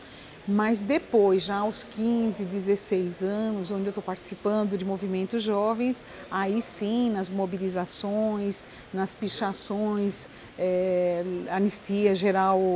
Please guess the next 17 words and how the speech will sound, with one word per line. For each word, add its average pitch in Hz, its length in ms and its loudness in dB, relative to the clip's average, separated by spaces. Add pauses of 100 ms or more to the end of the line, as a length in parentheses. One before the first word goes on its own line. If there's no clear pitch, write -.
(220)
e 185 180 0 (160)
restrita, 185 720 -2
ampla 190 320 -2
geral 180 260 2
e 190 60 0
restrita, 208 680 -2 (360)
nas 202 180 2
reuniões 220 560 2
no 214 140 0
Tuca, 240 440 -2
em 190 120 0
São 196 240 -2
Paulo, 208 640 0 (500)
porque 196 300 -2
aí 208 480 2
se - 160 -4
reuniam, 196 760 2